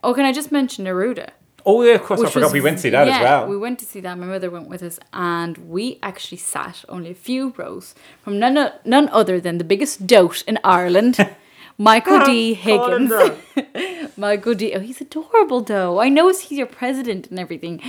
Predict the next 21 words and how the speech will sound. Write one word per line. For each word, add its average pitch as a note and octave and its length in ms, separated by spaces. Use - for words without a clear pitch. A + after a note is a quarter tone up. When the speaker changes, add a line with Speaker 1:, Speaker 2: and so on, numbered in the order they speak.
Speaker 1:
but, B3+ 180
I C#4 100
mean, C#4 340
<laughs> C#4+ 80
he's D#4+ 100
just F4 220
so G#3 120
cute. D4 380
And G3+ 640
<laughs> C4 680
Speaker 2:
That's - 280
not A3+ 460
a F3+ 80
respectful - 1080
way C#3+ 460
of C#3 180
regarding. C3 680
Apparently, A#3 400
he F#3 200
knew D3+ 300
him. D#3 160